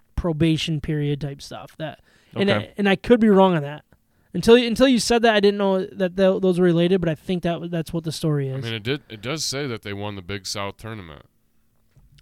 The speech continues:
Speaker 1: Okay. So I might, we might be getting wires cl-
Speaker 3: Oh,
Speaker 1: crossed here.
Speaker 3: okay. So they became a Division One team in two thousand and seven.
Speaker 1: Okay.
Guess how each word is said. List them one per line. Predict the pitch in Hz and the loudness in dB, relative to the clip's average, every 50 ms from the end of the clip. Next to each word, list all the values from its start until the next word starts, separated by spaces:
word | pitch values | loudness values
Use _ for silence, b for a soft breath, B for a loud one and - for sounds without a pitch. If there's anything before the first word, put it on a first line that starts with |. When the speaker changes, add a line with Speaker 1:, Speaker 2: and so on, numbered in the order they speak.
| - _ - | -20 _ -8
Speaker 1:
Okay. | 180 180 - 196 180 - - _ _ _ _ _ | -6 0 2 2 2 0 -2 _ _ _ _ _
So | - - | -2 2
I | 196 196 | 2 4
might, | 208 220 226 208 | 4 4 4 2
we | 233 240 233 233 | 2 0 2 2
might | 233 233 220 | 2 2 2
be | 226 214 | 2 2
getting | 196 220 220 214 202 190 185 180 160 - _ _ _ _ | 2 0 0 0 -2 -2 -2 -4 -6 -10 _ _ _ _
wires | 208 180 180 175 165 151 - - | -2 0 2 2 2 0 -2 -6
cl- | - 175 117 | -6 -2 0
Speaker 3:
Oh, | 127 135 131 | 2 2 4
Speaker 1:
crossed | 127 123 117 113 101 - | 4 4 2 2 0 -2
here. | 156 151 - | -2 -2 -2
Speaker 3:
okay. | 110 107 120 110 107 104 | -2 -4 -4 -6 -6 -6
So | 104 113 113 | -6 -8 -6
they | 104 110 110 | -6 -4 -6
became | 110 98 - - 110 110 - 131 135 123 | -6 -8 -10 -14 -14 -10 -8 -6 -6 -6
a | 120 | -6
Division | 104 110 101 120 123 107 117 113 113 | -8 -6 -6 -6 -6 -6 -8 -8 -8
One | 113 110 101 92 _ _ _ _ | -10 -10 -12 -14 _ _ _ _
team | - - 117 113 113 107 101 98 | -12 -10 -8 -6 -6 -6 -8 -10
in | 92 87 85 - _ - | -12 -12 -16 -20 _ -12
two | - 104 98 | -12 -10 -10
thousand | 101 92 87 87 85 87 85 | -8 -8 -10 -10 -12 -14 -18
and | 80 78 78 78 | -18 -18 -18 -16
seven. | - - - - 92 85 82 80 71 - - - - - - _ _ _ _ _ _ _ _ _ _ _ - | -14 -12 -12 -12 -12 -12 -14 -14 -16 -20 -20 -20 -20 -20 -20 _ _ _ _ _ _ _ _ _ _ _ 0
Speaker 1:
Okay. | 196 165 - 165 135 | 0 2 2 0 -2